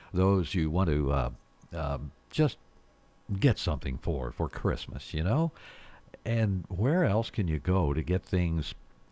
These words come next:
half price? Half price. Yeah, that's right. The twelve Deals of Christmas allows you to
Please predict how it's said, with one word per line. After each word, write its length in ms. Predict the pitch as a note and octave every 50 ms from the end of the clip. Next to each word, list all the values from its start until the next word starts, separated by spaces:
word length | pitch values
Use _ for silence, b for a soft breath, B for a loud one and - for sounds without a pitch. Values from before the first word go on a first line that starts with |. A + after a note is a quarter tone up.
| - - -
half 360 | - A2 C3 F3 F3+ - -
price? 720 | - - F#2+ G#2+ C#3+ F3+ F3 - - - - - - - - - _ - - - - _ _ _ _ _ _ _ _ _ _ _ _ _ _ -
Half 280 | - F#3 A#3 A3+ -
price. 460 | - G#2+ G#2+ C3 C#3 G2 - C2+ - -
Yeah, 160 | A2 E3 E3+
that's 240 | C3+ C3 C3 - -
right. 200 | A#2 A2+ G#2 -
The 100 | - -
twelve 340 | - A2+ B2+ D#3+ F#3 E3+ A2+
Deals 280 | G2+ A2+ A#2 A#2 -
of 120 | G#2+ F#2 -
Christmas 400 | - F2+ D#2+ - - D#2+ - -
allows 420 | D2 D#2 D#2 E2+ F2+ E2+ D2 D#2+
you 140 | E2 D#2+ D#2
to 260 | - - D#2 C2+